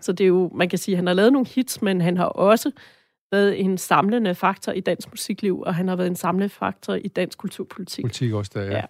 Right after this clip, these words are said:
Speaker 1: og det skal
Speaker 2: Så
Speaker 1: man, det synes jeg også, han skal hædres for.
Speaker 2: Ja, det skal han bestemt.
Speaker 1: Ja.
Speaker 2: Øh, så var han en glimrende rytter til det sidste også, jo.
Speaker 1: Ja.
Speaker 2: Ja. Øh, men ham kom vi til at savne lidt, og, øh,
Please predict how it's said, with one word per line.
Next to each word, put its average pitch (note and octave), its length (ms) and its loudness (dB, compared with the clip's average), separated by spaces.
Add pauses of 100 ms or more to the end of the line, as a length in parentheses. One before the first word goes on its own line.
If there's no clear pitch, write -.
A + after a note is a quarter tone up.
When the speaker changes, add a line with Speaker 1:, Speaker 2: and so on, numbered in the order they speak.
Speaker 1:
og G3+ 120 -10
det G#3 80 -4
skal - 160 -2
Speaker 2:
Så A#3 60 2
Speaker 1:
man, G3 500 0 (100)
det A3 120 2
synes C4 280 -2
jeg A3 80 8
også, A3 180 6
han G#3+ 60 0
skal G#3+ 160 -2
hædres F#3+ 340 4
for. - 160 -6 (220)
Speaker 2:
Ja, B2+ 120 4
det A#2+ 120 0
skal D3 120 2
han C#3 120 4
bestemt. C#3+ 400 0 (240)
Speaker 1:
Ja. - 280 -4 (140)
Speaker 2:
Øh, A2+ 60 -4 (260)
så - 180 -6
var C3+ 120 0
han D#3 180 2
en C#3+ 80 4
glimrende D#3 380 2
rytter D3 300 4
til D#3 200 -6
det B2 100 -6
sidste - 300 -8
også, A#2+ 220 -6
jo. G#2+ 100 -4 (120)
Speaker 1:
Ja. G3 160 -4 (240)
Speaker 2:
Ja. B2+ 160 -4 (920)
Øh, A#2+ 300 4
men A#2+ 160 4
ham D#3 220 4
kom E3 160 2
vi D3+ 40 2
til F3+ 140 0
at D#3 80 2
savne D#3 300 2
lidt, D3+ 160 0
og, A#2+ 280 2
øh, A#2 260 0